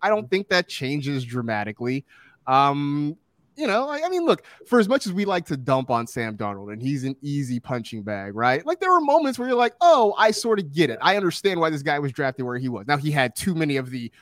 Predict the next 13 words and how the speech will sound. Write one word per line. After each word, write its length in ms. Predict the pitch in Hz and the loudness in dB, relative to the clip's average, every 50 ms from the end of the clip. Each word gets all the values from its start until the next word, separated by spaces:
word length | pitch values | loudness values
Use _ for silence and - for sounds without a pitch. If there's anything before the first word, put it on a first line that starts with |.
| _ _ _ | _ _ _
"what 260 | - 113 127 151 - | -8 -4 -4 -2 0
the 80 | 143 143 | 0 -2
hell 160 | 151 143 139 | 0 0 -2
are 40 | 135 | -2
you 140 | 120 113 107 | -4 -6 -10
doing 380 | 101 113 135 220 254 175 131 | -6 -2 0 2 2 2 0
out 200 | 117 113 117 _ | -2 -4 -4 _
there" 260 | - 113 113 113 113 110 | -6 -6 -6 -6 -6 -6
moments. 460 | 113 110 107 107 110 127 175 - - - _ - - - - _ _ - | -6 -8 -6 -6 -6 -6 -6 -8 -10 -18 _ -20 -20 -20 -20 _ _ 2
Um, 480 | 135 139 139 139 139 139 135 139 143 151 _ _ _ _ _ _ _ - | 4 4 4 4 4 0 -2 -4 -4 -8 _ _ _ _ _ _ _ -2
but 200 | 190 202 202 - - - - 190 196 | 0 0 0 -2 -8 -16 -10 -6 -6
again, 340 | 196 190 226 208 143 123 | -4 0 2 0 0 0
like, 220 | 131 143 147 143 | 0 0 0 0